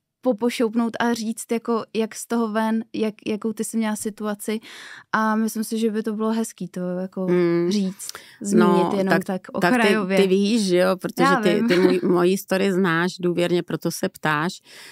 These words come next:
Speaker 2: Hele, vzhledem k tomu, že jsem byla vymytá z rodiny, jako sebehodnota, sebevědomí nula, jo, a ještě do toho sleduješ modely.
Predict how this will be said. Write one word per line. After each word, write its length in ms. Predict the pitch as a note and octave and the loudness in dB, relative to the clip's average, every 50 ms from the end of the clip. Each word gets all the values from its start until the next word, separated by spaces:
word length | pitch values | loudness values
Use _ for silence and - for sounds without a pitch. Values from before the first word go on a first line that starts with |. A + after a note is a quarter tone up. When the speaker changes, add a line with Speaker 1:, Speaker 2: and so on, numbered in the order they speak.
| - - - | -12 -4 0
Speaker 2:
Hele, 260 | F#3+ G3+ F3+ D#3+ - - | 0 2 2 0 -2 -6
vzhledem 360 | E3+ F3+ F3+ F#3 F#3+ G3+ G#3+ G3+ | -4 -2 0 2 2 2 0 0
k 40 | |
tomu, 200 | - G#3 G#3 G3+ | 0 0 0 0
že 120 | F#3+ F#3 E3+ | 0 0 -2
jsem 200 | - - F3+ F#3+ | 0 0 0 0
byla 200 | F#3+ F#3 F3+ E3+ | 2 0 0 0
vymytá 580 | E3 E3+ F#3 F#3 G3 G3 - - G3+ G3 F#3+ | 0 2 2 2 2 0 0 -2 -2 0 0
z 60 | F3+ F3 E3 | 0 0 0
rodiny, 600 | D3+ C#3 C#3+ D3 C#3 B2+ C#3 - E3+ E3+ G3+ C4 - _ _ _ - | 0 0 0 0 0 0 0 0 -2 -2 -2 -4 -6 _ _ _ -12
jako 340 | E3 - - E3+ F3 - - - _ _ _ _ - - | -10 -6 -4 -4 -2 -4 -6 -8 _ _ _ _ -16 -10
sebehodnota, 760 | - - G3 G3 F3 G3 G3 F#3+ F#3 F3+ F#3+ F#3 - - F#3 | -6 -2 -2 0 0 0 0 0 0 0 0 -2 -2 -4 -4
sebevědomí 640 | - - F3+ E3+ F3+ E3 F3 F3 E3+ E3+ E3+ D#3 D3+ | -4 -2 -2 -2 0 0 0 0 2 2 2 2 2
nula, 520 | C#3+ C#3+ C#3+ C#3+ D3 D3 D#3 E3+ F#3 G3+ C#4 C#4+ _ _ _ - - | 0 0 0 0 -2 -2 0 0 0 -2 -4 -6 _ _ _ -8 -6
jo, 420 | - D#3+ D#3 D#3+ E3 F3 G3 A#3+ C4 - - - - - - - | -4 -2 -2 -2 -2 -2 -2 -4 -6 -8 -16 -18 -16 -10 -2 -2
a 40 | F3 | -2
ještě 200 | F3+ - G3+ F3+ | 0 0 0 0
do 100 | F#3 F#3 | 0 0
toho 260 | - G3 G3+ F#3+ F#3+ | -2 0 0 0 0
sleduješ 440 | - - F3+ E3+ F#3 F#3 F3+ - - | 0 -2 0 0 2 0 0 0 0
modely. 720 | E3+ D3 D3 D#3 D3 D3 D#3 D#3 D#3+ E3+ F#3 G3+ A3 | -2 0 0 0 -2 0 0 0 0 0 0 0 -2